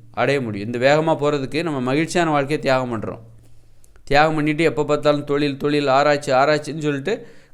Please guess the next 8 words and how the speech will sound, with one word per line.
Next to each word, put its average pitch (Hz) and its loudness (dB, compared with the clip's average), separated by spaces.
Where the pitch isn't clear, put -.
கடைசியில 175 4
என்ன 180 4
ஆயிப்போச்சு? 190 -4
டக்குன்னு 190 2
வா-, 160 8
வாழ்க்கை 156 4
முடிஞ்சு 135 -2
போயிருது. 110 -6